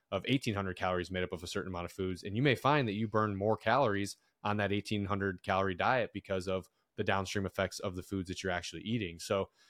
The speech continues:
I think that's a thing that I think people need to keep in their minds, that food is not just, like, eat food, energy or fat, you know, store as fat or use as energy. It's like, the food you eat, you know, protein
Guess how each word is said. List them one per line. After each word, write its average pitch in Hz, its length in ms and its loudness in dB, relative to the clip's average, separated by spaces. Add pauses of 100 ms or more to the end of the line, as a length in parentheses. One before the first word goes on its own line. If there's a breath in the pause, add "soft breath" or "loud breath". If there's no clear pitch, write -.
(180)
I 110 40 -2
think 160 160 2
that's 151 160 2
a 113 40 -2
thing 117 220 0
that 101 220 0
I 95 60 -4
think 101 260 -6 (400)
people 113 260 -2
need 104 240 -2
to 101 100 0 (300)
keep - 200 -4
in 104 80 -2
their 95 80 -4
minds, 95 300 -2
that 98 120 -4
food 165 280 2
is 110 140 2
not 117 240 0
just, - 260 -2
like, 98 240 2 (320)
eat 143 200 2
food, 113 480 2 (460)
energy 117 420 2
or 107 160 -2
fat, - 480 -4 (240)
you 107 120 -4
know, 95 120 0
store 139 280 2
as 120 120 0
fat 117 220 0
or 110 100 0
use 101 240 -4
as 92 120 -4
energy. 87 360 -8
It's 85 120 -12
like, 92 200 -4 (240 soft breath)
the 101 80 -8
food 147 280 4
you 101 120 -2
eat, 123 260 0 (280)
you 104 80 -2
know, 95 60 -2
protein 107 680 0